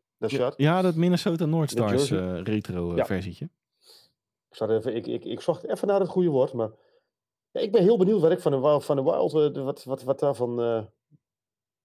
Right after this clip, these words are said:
Speaker 1: wa-, wa-, wat we daarvan moeten gaan denken. Dus het, eh, ik, ik, ik hou met Boldy even in de gaten.
Speaker 2: Heb je hem overigens nog opgezocht, dat shirt?
Speaker 1: Wie heb ik? Ik had hem al gezien.
Speaker 2: Oh, je had hem al gezien? Kijk.
Speaker 1: Ik had hem al gezien.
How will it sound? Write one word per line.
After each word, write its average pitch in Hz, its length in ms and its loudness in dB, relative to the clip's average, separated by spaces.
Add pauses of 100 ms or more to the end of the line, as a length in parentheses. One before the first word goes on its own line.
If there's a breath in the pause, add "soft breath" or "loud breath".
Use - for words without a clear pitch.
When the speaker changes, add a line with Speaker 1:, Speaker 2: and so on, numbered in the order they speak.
Speaker 1:
wa-, 104 200 -14
wa-, 117 160 -4
wat 113 160 -4
we 113 60 -10
daarvan 123 280 -2
moeten 113 180 -6
gaan 110 120 -6
denken. 135 220 -6
Dus 104 180 -8
het, 104 180 -10
eh, 101 220 -6
ik, 127 120 -8
ik, - 200 -10
ik - 160 -8
hou 151 180 0
met 113 160 -4
Boldy 135 280 -2
even 123 180 -4
in 110 60 -10
de 104 60 -12
gaten. 107 240 -10 (120)
Speaker 2:
Heb - 200 -6
je 160 100 -4
hem 151 140 0
overigens 143 300 -2
nog 131 120 -2
opgezocht, - 500 -10 (220)
dat - 140 -18
shirt? - 260 -10
Speaker 1:
Wie 120 120 -6
heb 123 100 -2
ik? 113 120 -4 (1160)
Ik 185 120 -4
had 262 80 -4
hem 254 100 -4
al 208 60 -8
gezien. 190 320 -8 (160)
Speaker 2:
Oh, - 80 -2
je 190 60 4
had 208 80 4
hem 202 100 2
al 196 60 2
gezien? 165 320 -2
Kijk. 120 180 -2
Speaker 1:
Ik 247 60 0
had 254 100 -4
hem 233 80 -6
al 180 60 -4
gezien. 143 220 -12